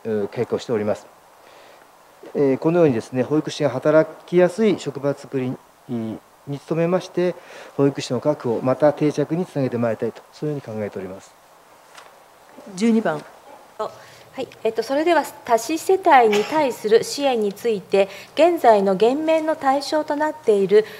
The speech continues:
Speaker 3: お子さんの人数について、えっと、状況をお聞きします。
Speaker 2: 子ども教育部長。
Speaker 1: はい。えー、本年十一月時点でございますが、えー、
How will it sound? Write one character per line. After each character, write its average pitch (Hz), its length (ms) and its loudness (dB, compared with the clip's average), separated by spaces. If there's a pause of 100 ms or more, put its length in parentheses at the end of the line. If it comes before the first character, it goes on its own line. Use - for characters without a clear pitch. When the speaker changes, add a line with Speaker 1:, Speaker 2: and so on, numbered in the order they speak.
(120)
Speaker 3:
お 208 80 -4
子 262 120 -2
さ 262 220 4
ん 247 100 -4
の 247 180 2
人 269 240 -2
数 214 140 4
に 190 160 0
つ 262 100 -6
い 220 140 -2
て、 254 260 2
え 202 80 0
っ 180 40 -4
と、 185 100 -4
状 202 160 2
況 202 280 0
を 247 200 6
お 208 40 0
聞 196 120 -10
き 185 100 -6
し 190 120 -8
ま 185 160 -6
す。 156 180 -4 (1040)
Speaker 2:
子 240 100 -6
ど 233 100 2
も 240 120 4
教 226 160 4
育 220 120 0
部 220 80 -6
長。 175 440 0 (280)
Speaker 1:
は - 160 -12
い。 - 60 -8 (480)
え 156 560 -2 (340)
ー、 - 20 -12
本 233 360 4
年 127 180 2
十 151 220 2
一 190 160 -4
月 190 220 0
時 180 120 -8
点 143 360 2
で 120 100 -4
ご 113 140 -4
ざ 123 120 2
い 120 40 0
ま 120 100 0
す - 120 -10
が、 120 200 -2 (400)
え 120 440 -4
ー、 - 140 -20